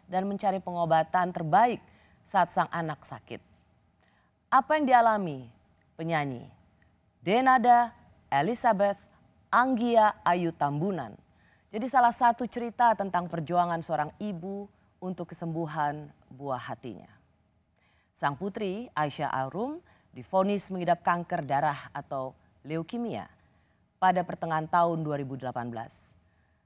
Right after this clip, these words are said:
Saat itu juga, Denada memutuskan membawa sang buah hati berobat ke National University Hospital Singapura.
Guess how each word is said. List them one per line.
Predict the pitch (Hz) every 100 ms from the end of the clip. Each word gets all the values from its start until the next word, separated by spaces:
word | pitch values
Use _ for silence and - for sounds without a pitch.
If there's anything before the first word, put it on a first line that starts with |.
| _
Saat | _ 175 -
itu | 175
juga, | 170 175 165 196 190 196 180
Denada | 147 160 156 160
memutuskan | 151 147 - 196 - 180 170
membawa | 160 151 147 147
sang | - 151
buah | 151 151 175
hati | 170 180
berobat | 143 165 160 156 -
ke | 151
National | 143 196 208 214 208
University | 202 190 185 175 - 160 151
Hospital | 185 208 - 196 180
Singapura. | 156 202 185 160 120 98